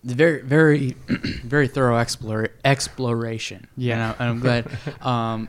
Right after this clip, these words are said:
Speaker 1: we talked about the concert. We talked about the influence it had on each of us when we kinda got into it
Speaker 2: Right.
Speaker 1: and why it was so pivotal at that point. So I guess just looking through the track list, the best you can come up with, your favorite song,
Speaker 2: Yeah.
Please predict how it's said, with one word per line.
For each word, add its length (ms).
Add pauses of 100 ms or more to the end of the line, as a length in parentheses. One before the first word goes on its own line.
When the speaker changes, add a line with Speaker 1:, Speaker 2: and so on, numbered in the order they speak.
Speaker 1:
we 120
talked 300
about 140
the 60
concert. 520
We 80
talked 320
about 540
the 180
influence 480
it 80
had 260
on 220
each 220
of 80
us 300
when 260
we 100
kinda 260
got 220
into 340
it 60
Speaker 2:
Right. 200
Speaker 1:
and 80
why 220
it 60
was 120
so 140
pivotal 380
at 100
that 200
point. 280 (540)
So 260
I 60
guess 240
just 240
looking 480
through 220
the 100
track 420
list, 600
the 120
best 460
you 120
can 360
come 240
up 200
with, 380
your 80
favorite 480
song, 480
Speaker 2:
Yeah. 200